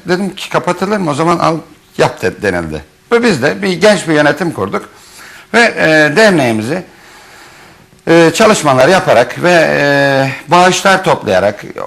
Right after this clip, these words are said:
yemekler yaparak, organizasyonlar yaparak dernek binasını satın aldık.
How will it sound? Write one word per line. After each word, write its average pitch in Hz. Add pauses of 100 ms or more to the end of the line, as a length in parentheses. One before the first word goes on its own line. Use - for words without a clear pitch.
(140)
yemekler 180
yaparak, 110
organizasyonlar 170
yaparak 131
dernek 185
binasını 92
satın 87
aldık. 55